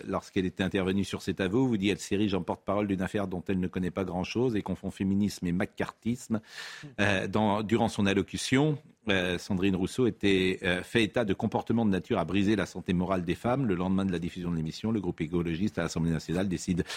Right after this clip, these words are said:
la mise en retrait de Julien Bayou. On en a parlé hier. À l'arrivée, il n'y a rien du tout.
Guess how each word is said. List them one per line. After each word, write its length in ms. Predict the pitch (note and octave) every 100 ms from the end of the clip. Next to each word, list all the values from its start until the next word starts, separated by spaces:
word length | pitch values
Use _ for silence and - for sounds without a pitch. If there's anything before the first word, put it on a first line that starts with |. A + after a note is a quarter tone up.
| - -
la 80 |
mise 140 | F2+ F2+
en 60 |
retrait 220 | F2 - F#2
de 60 |
Julien 280 | E2 F2 E2+
Bayou. 280 | D#2 F2+ G#2+
On 100 | F2
en 100 | E2+
a 60 |
parlé 260 | D#2+ D#2+ D#2
hier. 300 | E2 G#2+ A#2 -
À 40 |
l'arrivée, 280 | D#2 F2 G#2
il 60 |
n'y 60 | A#2+
a 240 | E2+ E2+ E2
rien 200 | G2 A2+
du 140 | G2+
tout. 120 | -